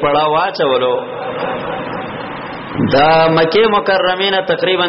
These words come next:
پچیس کیلومتر، څه کم پچیس کیلومتر مسافت دی.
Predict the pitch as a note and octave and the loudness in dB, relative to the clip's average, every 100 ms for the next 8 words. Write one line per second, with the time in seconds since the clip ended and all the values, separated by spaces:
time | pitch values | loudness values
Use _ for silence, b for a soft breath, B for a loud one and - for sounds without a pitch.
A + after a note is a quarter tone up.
0 | E3 F#3 F3+ F3+ - E3 D3+ C#3+ C#3+ D#3+ | 0 -2 0 -2 2 4 4 4 2 2
1 | E3+ E3 - - - - - - - C#3+ | 0 0 -4 -6 -8 -8 -8 -6 -2 0
2 | C#3+ G3 - G3 F#3 F3+ - E3 D3 C#3+ | 2 2 2 0 2 0 2 2 2 2
3 | C#3+ E3 D3+ - - - A#2+ A#2+ - B2+ | 0 0 0 -4 -6 -4 -2 0 0 0
4 | - C3 A#2 A#2 | 2 -2 2 0